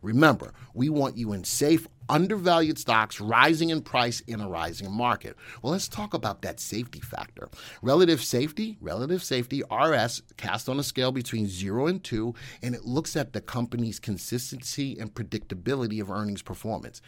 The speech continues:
Does this company meet or exceed their earnings, uh, expectations quarter over quarter, year over year? So remember when we just saw this story that talked about, uh,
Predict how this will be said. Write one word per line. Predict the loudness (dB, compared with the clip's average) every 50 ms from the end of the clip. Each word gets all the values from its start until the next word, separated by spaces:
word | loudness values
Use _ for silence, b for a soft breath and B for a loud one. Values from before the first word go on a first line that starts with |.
| B B B B B _ _ 0
Does | 4 4 4 4 2 2
this | 4 4 4 4
company | 0 -4 -2 -2 -2 -2 -2 -2 -2
meet | -2 -2 0 0 0 0
or | 0 0 -2
exceed | -2 -4 -6 -4 -4 -4 -2
their | -2 -4 -4 -4
earnings, | -4 -4 -4 -4 -4 -6 -8 -12 -16 -20 -20 -16
uh, | -14 -12 -12 -10 -10
expectations | -10 -12 -10 -12 -14 -8 -4 -4 -4 -2 -2 -4 -6 -6
quarter | -6 -6 -6 -4 -2
over | -2 -4 -4
quarter, | -4 -2 0 0 0
year | -2 -2 -4 -4 -6
over | -6 -6 -6
year? | -4 -2 -2 -2 -2 -4 B B B B B
So | -2 2 4
remember | 6 6 6 6 6 6 6 4 4
when | 4 4 4 4
we | 4 2
just | 0 0 0 2
saw | 2 2 2
this | 2 0 -2
story | -2 0 0 0 2 2 0 0
that | -2 -2 -4 -6
talked | -6 -6 -6 -6 -6
about, | -6 -6 -4 -2 -2 -2 -4 -6 B B B B B B _ -2
uh, | 0 2 2 2